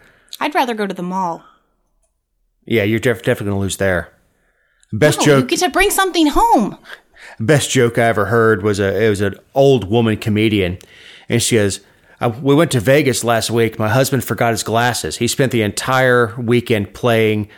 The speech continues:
Speaker 2: the, the, uh, the change machine. He broke even." <laughs>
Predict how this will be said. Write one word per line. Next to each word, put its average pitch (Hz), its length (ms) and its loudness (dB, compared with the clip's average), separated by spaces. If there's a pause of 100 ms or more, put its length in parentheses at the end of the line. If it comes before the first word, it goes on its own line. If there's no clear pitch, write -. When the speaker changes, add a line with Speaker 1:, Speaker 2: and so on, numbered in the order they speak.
(200)
Speaker 2:
the, 127 240 -10
the, 107 320 0
uh, 95 180 0 (280)
the 104 100 -2
change 120 460 -2
machine. 90 440 -4 (280)
He 120 140 0
broke 107 320 0
even." 90 300 -2 (1120)
<laughs> - 60 2